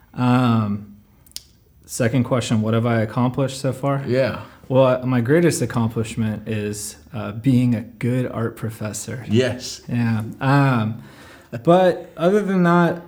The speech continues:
Speaker 1: um, I did a lot of exhibiting in New York for painting and drawing. And what I ended up doing was,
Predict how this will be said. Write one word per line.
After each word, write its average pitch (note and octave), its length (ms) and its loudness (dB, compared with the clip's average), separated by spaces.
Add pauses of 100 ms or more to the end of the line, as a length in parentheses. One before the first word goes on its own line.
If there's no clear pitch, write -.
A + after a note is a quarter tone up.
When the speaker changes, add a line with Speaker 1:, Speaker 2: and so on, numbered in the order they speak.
Speaker 1:
um, B2+ 560 2
I B2+ 280 -4 (380)
did D#3+ 460 4
a C3 100 -8
lot B2+ 640 2
of A#2+ 680 -2 (100)
exhibiting C3+ 720 0 (220)
in B2 140 2
New A#2+ 160 4
York B2+ 380 2 (140)
for A#2+ 180 -4
painting A#2+ 500 0
and A2+ 140 2
drawing. A2+ 580 0 (160)
And A#2 500 0
what A#2+ 240 -2
I A#2 240 0
ended C3 320 -2
up A2+ 160 -4
doing B2+ 380 0
was, A2+ 280 -4